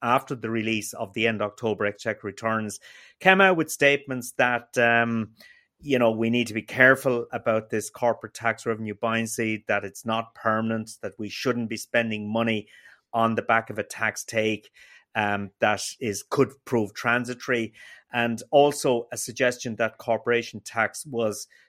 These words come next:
totally, um, uh, flattering the overall tax revenue buoyancy. So I just tested that out a little bit. I took corporation tax out of the equation,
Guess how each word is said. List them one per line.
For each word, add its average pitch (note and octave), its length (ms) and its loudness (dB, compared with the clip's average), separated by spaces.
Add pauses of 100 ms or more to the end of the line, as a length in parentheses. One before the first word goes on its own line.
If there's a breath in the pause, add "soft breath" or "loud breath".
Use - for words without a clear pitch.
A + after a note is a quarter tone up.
(120)
totally, G#2+ 720 2
um, G2+ 520 -2 (1200 loud breath)
uh, - 200 -10
flattering C3 720 2 (260)
the A#2+ 180 -4
overall A2 640 4 (200)
tax - 380 -4
revenue G#2+ 360 -2
buoyancy. G#2+ 500 -4 (220 loud breath)
So D#3+ 200 4
I D#3 140 0
just A#3+ 240 6
tested D#3+ 380 2
that C3+ 200 2
out B2 200 2
a A2 40 -8
little A2+ 280 -2
bit. A2 200 -2 (100)
I A#2+ 300 -2 (240 soft breath)
took F3 320 2 (240)
corporation B2+ 640 -2
tax A#2 400 -4 (100)
out B2 240 2
of A2+ 160 -4
the A2 140 -6
equation, A2 640 -2